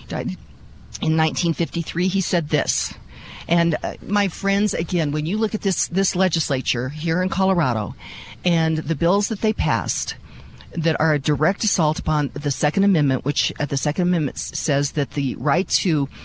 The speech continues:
keep and bear arms shall not be infringed.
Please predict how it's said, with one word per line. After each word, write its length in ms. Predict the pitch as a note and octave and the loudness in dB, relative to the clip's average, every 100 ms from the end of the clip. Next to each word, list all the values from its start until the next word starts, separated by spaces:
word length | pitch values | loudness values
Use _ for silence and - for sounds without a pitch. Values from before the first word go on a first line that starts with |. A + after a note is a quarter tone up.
| - - - - | -18 -18 -18 -4
keep 240 | G#3+ G#3+ | -2 2
and 100 | F#3+ | 2
bear 240 | E3+ D#3+ | 4 4
arms 220 | C#3+ C#3+ C#3 | 4 2 2
shall 160 | D3 | 2
not 220 | D3 E3+ | 2 0
be 100 | - | 0
infringed. 800 | F#3 F3+ - F#3+ - - - - | 2 2 2 2 2 -2 -2 -4